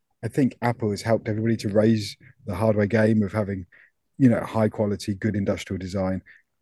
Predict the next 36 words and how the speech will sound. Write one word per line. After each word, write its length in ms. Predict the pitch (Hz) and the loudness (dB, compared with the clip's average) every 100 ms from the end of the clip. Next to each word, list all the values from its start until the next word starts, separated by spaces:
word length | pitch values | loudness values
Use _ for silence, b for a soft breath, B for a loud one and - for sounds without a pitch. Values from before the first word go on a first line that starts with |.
| _ _ _ 151 | _ _ _ 0
You 100 | 117 | 2
know, 220 | 92 95 - | 2 -4 -4
before 380 | 110 - 120 110 | -4 2 4 4
Apple 420 | 107 104 98 - b b - | 2 -4 -6 -8 b b -4
came 220 | 107 98 | -2 -2
into 160 | 95 | -4
the 100 | - | -8
phone 280 | - 156 120 | 0 4 4
market, 360 | 92 95 - 90 | 2 -4 -6 -8
it 60 | |
was 120 | 92 - | -8 -6
very 220 | 95 98 | -4 -4
plasticky. 680 | - 82 - - 101 90 - B B B | -6 -8 -10 -10 -6 -6 -8 B B B
Pocket 260 | - - 120 | -4 2 2
did 140 | 107 | 2
a 60 | 98 | -2
reasonable 440 | 95 104 98 95 | 0 -2 -2 -6
job, 260 | 92 98 92 | -4 -2 -2
but 160 | - - | -4 -6
I 100 | - | -4
think 260 | 120 90 | -2 -2
they've, 220 | 98 98 - _ _ _ | -2 -6 -12 _ _ _
they've 220 | - 113 | -2 -2
changed 280 | - 117 98 | 2 0 0
people's 320 | 113 - 101 | -2 -4 -4
view 200 | 87 107 | 0 0
on 80 | 98 | 0
hardware 440 | 92 104 90 90 - | -2 -2 -2 -4 -6
for 160 | - | -6
the 100 | 95 | -6
better 360 | 90 117 - 90 | -4 -6 -6 -6
across 280 | - 135 - | -2 -2 -2
the 80 | 98 | -4
board. 320 | 104 92 - B B B B 160 | -2 -2 -6 B B B B 0
You 100 | 247 | 0
know, 240 | - - | 0 -12